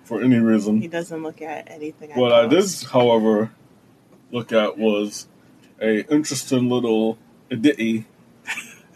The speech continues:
Speaker 1: that happened, I guess, a day or so,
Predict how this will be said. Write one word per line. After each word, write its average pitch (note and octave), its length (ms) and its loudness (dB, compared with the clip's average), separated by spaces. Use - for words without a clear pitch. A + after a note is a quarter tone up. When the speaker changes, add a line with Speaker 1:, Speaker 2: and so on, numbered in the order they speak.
Speaker 1:
that A2 140 2
happened, A2 640 2
I G#2+ 80 -8
guess, B2+ 220 0
a A2+ 60 -2
day A2+ 180 2
or B2 120 4
so, G#2+ 420 -2